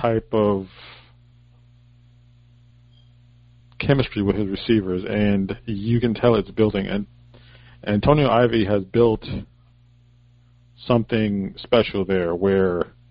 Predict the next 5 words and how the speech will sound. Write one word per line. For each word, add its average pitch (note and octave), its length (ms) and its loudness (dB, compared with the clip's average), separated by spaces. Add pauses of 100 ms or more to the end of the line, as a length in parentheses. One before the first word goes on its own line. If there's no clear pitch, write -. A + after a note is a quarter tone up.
(1080)
the G#2+ 280 4 (680)
more A#2 240 4
they A#2+ 120 4
play A#2 220 0
together, F#2+ 480 -6